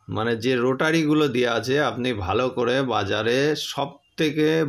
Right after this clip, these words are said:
বড় ব্র্যান্ডেড কোম্পানি, ব্র্যান্ডেড, ওই সব হুবিজুবি মাল কোনো ইউজ করা হয় না। তা বন্ধুরা, এই ধরনের যে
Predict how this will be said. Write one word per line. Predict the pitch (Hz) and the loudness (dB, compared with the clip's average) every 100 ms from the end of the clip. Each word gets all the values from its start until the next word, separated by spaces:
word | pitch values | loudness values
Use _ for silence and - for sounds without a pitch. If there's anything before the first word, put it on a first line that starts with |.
| 101 110 | -2 -2
বড় | 127 139 151 123 | 0 2 0 0
ব্র্যান্ডেড | 113 123 127 135 131 - | -2 0 0 0 -2 -4
কোম্পানি, | 117 110 107 104 87 92 _ _ _ 98 | -4 -2 -2 -2 -4 -6 _ _ _ -6
ব্র্যান্ডেড, | 110 127 123 104 90 _ _ _ - - - | -2 0 0 -2 -6 _ _ _ -20 -18 -4
ওই | 120 | -2
সব | 113 135 127 87 | 0 0 0 -2
হুবিজুবি | 131 151 147 139 147 | 0 0 2 2 2
মাল | 131 131 127 | 2 0 -2
কোনো | 123 127 123 | -2 -2 0
ইউজ | 120 - | 0 -4
করা | - 107 104 | -4 -2 0
হয় | 104 101 92 | 0 -2 -2
না। | 85 - _ _ - - _ _ _ _ - _ - - _ _ - | -6 -10 _ _ -20 -20 _ _ _ _ -20 _ -20 -20 _ _ -4
তা | 98 98 95 92 92 | 0 2 2 0 0
বন্ধুরা, | 131 143 160 160 156 - - | 2 2 2 0 -2 -6 -6
এই | 117 127 | -2 0
ধরনের | 139 143 147 147 117 | 0 0 2 0 0
যে | 135 | 2